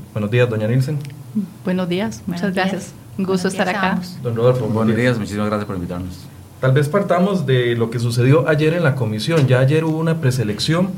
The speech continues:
Speaker 1: de lo, de los magistrados para sala tercera.
Speaker 2: Sala tercera.
Speaker 1: Ok, explíquenos qué sucedió ayer en la comisión.
Speaker 2: Bueno,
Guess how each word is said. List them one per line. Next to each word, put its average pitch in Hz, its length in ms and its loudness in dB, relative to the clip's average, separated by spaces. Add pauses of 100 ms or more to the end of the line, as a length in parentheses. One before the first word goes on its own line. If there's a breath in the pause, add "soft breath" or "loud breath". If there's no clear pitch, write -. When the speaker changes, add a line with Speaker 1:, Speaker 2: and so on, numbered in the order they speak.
(340 loud breath)
Speaker 1:
de 123 200 4
lo, 110 260 0 (140)
de 113 100 0
los 107 340 0
magistrados 113 640 0
para 107 240 2
sala 139 640 2 (1300)
tercera. - 380 -2 (540)
Speaker 2:
Sala 180 260 -4
tercera. - 300 -12 (160)
Speaker 1:
Ok, 117 140 -10 (340)
explíquenos 190 440 -2
qué 170 80 -6
sucedió 151 360 2
ayer 127 160 2
en 139 60 8
la 127 100 2
comisión. 98 460 -4 (920 loud breath)
Speaker 2:
Bueno, 196 360 4